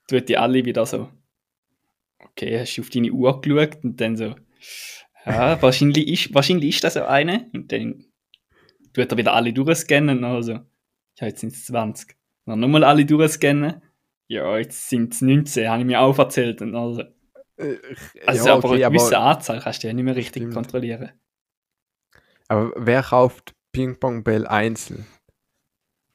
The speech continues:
Speaker 2: Da, aber es gibt schon so Sachen. Ähm, so, ich, im Volk hat's früher noch immer die fünf Rappen, ähm, Süßigkeiten gegeben. Und dort, äh, hast du so einen Sack gehabt <laughs> und so fünfzig von diesen fünf Rapper-Dinger gefüllt. Und du gehst an die Kasse,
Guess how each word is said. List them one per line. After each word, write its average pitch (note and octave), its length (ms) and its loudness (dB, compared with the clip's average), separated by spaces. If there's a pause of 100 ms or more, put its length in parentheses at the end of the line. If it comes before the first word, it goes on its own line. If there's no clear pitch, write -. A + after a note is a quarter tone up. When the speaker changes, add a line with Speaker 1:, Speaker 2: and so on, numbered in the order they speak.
(360)
Speaker 2:
Da, - 100 -4
aber D3+ 200 6
es D3 140 0
gibt E3 160 -2
schon E3+ 100 4
so D#3+ 160 -6
Sachen. - 500 -2 (580)
Ähm, A2+ 580 -2
so, B2+ 460 4
ich, B2 160 -6 (220)
im B2 140 -4
Volk D3+ 380 2
hat's C3+ 160 -2
früher C3 160 2
noch B2 100 -2
immer C3+ 180 -4
die A2+ 140 -10
fünf - 380 -6
Rappen, A2+ 480 -4 (520)
ähm, A2 480 -8
Süßigkeiten - 640 -8
gegeben. - 220 -12 (720)
Und C3 300 -12
dort, D3+ 240 2
äh, A2+ 120 4
hast B2+ 200 -2
du C#3 60 -2
so C3 140 -4
einen A#2+ 80 -2
Sack - 360 -6
gehabt D#3 320 0 (180)
<laughs> - 120 4
und F3+ 140 0
so C#3 180 2
fünfzig - 480 -4
von - 80 -14
diesen C3 220 2
fünf D3+ 280 -4
Rapper-Dinger C3+ 640 0
gefüllt. - 440 -2 (340)
Und C3+ 120 -2
du - 20 -4
gehst C3+ 260 6
an B2 80 6
die - 60 -14
Kasse, B2+ 400 -2